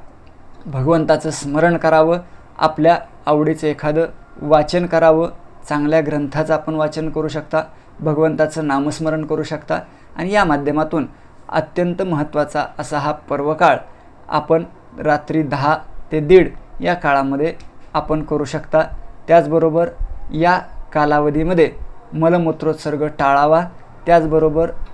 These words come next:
कुठल्याही खाद्यपदार्थाचं आपण सेवन करू नये. वैज्ञानिक दृष्टिकोनातून आपण जर पाहिलं तर या काळामध्ये हवामान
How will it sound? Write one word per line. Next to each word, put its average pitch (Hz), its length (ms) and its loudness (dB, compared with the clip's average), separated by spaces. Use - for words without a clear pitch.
कुठल्याही 151 640 0
खाद्यपदार्थाचं 170 1040 2
आपण 180 280 -2
सेवन 151 380 2
करू 151 260 0
नये. 156 180 -2
वैज्ञानिक 165 680 2
दृष्टिकोनातून 160 680 -2
आपण 143 300 -2
जर 143 160 -4
पाहिलं 139 440 2
तर 185 140 4
या 196 200 4
काळामध्ये 160 580 4
हवामान 170 560 4